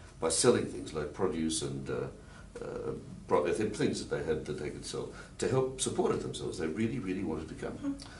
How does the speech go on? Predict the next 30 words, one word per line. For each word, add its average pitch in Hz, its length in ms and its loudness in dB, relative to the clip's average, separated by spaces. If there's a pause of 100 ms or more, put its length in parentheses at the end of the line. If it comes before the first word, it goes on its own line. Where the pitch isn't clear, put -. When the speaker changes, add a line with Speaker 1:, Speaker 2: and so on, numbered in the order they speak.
(320)
Speaker 1:
And 98 100 2
so 110 220 8
it - 100 6
became 120 380 2
a - 20 4
really 120 300 2
major 92 320 2
media 90 420 -2
role 71 340 0 (240)
as 73 140 -2
it - 160 -10
came 80 240 2
up 76 160 -4
through 73 480 -4
the, 69 220 -6
as 69 60 -6
they 78 120 0
came 80 220 -2
up 67 120 -4
through 73 140 -10
the 65 120 -2
archipelago, 65 540 0
through - 200 -8
the 76 60 -4
different 80 320 -6
islands, - 420 -4 (600)
uh, 90 160 4
because 120 520 6
the, 101 280 6
um, 98 300 6